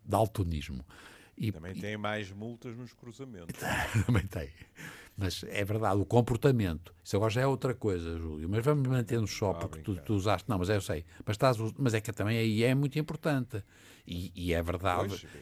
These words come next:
Speaker 1: que
Speaker 2: e,
Speaker 1: ela
Speaker 2: e depois eu vou falar da aculturação da biologia que tu estás a falar.
Speaker 1: Claro. Mas, ó, ó, ó, Júlio, mas é verdade. Quando a gente fez estudos agora a sério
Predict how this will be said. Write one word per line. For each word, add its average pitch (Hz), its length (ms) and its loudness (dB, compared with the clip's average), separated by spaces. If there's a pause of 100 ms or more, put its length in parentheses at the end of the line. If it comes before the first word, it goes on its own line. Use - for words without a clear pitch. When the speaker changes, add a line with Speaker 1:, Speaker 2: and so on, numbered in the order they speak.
Speaker 1:
que - 80 -6
Speaker 2:
e, - 20 0
Speaker 1:
ela - 200 -4
Speaker 2:
e 98 40 -10
depois 123 440 -4
eu 139 100 -2
vou 139 160 -2
falar 139 440 -2 (240)
da 147 300 -4 (580)
aculturação 156 800 -8
da 175 140 -10
biologia 170 560 -12
que 165 80 -14
tu - 100 -20
estás 165 220 -14
a 151 60 -12
falar. - 260 -18 (200)
Speaker 1:
Claro. 101 420 -2 (400)
Mas, 92 220 -8
ó, 98 60 -4
ó, 92 540 -4
ó, 95 40 -2
Júlio, 117 220 0
mas 95 160 0
é 98 80 2
verdade. 120 420 -2 (480)
Quando 147 280 6
a 139 40 8
gente 123 320 0
fez 113 220 0
estudos 90 580 -4
agora 92 320 4
a 92 60 2
sério 80 640 -2